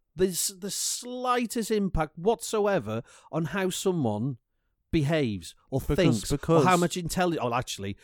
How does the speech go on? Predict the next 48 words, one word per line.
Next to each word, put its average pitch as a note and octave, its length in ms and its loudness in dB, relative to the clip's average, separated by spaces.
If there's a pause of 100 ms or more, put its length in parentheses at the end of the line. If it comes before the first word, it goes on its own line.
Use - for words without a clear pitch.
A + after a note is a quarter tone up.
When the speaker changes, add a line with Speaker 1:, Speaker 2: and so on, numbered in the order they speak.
(180)
Speaker 1:
I B2 60 -4
mean, C3 120 4
if B2 80 2
there, D3 140 6
if C3 120 2
there C#3 140 6
is D3 140 6
any C3 240 6
argument A#2 420 2
of A2 60 -6
how C3 120 2
much A#2+ 200 -2
intelligence A#2 600 0
there B2 120 -2
are A#2 180 2
is, A2 180 -2 (120)
with A#2+ 140 -4
a A2 80 -4
race, A2 440 -2 (340)
well, C3+ 180 2
hey, C3 400 2 (420)
Speaker 2:
Hmm. B2 300 -4
Speaker 1:
it's - 180 0
the D3+ 80 2
Speaker 2:
Yeah, D3+ 60 6
Speaker 1:
other D3+ 120 6
way D3+ 120 8
Speaker 2:
well, D3 100 6
Speaker 1:
round, D#3 220 8
Speaker 2:
<laughs> - 0 -
well C#3 80 2
done. B2 60 -6 (160)
Speaker 1:
lads. - 300 -6 (160)
Speaker 2:
Yeah. - 60 -10 (120)
Speaker 1:
It's - 80 -14 (680)
Speaker 2:
I D3 80 -2
Speaker 1:
the D3+ 80 4
Speaker 2:
mean, D#3+ 60 10
Speaker 1:
other F3 140 8
bloody D#3+ 320 4
way D#3 200 4
round. C#3 360 -2
Speaker 2:
it C#3+ 40 -2
was C#3+ 220 -2
really D#3 260 2
nice B2+ 340 -4
to A#2+ 100 -14
see A2+ 500 -6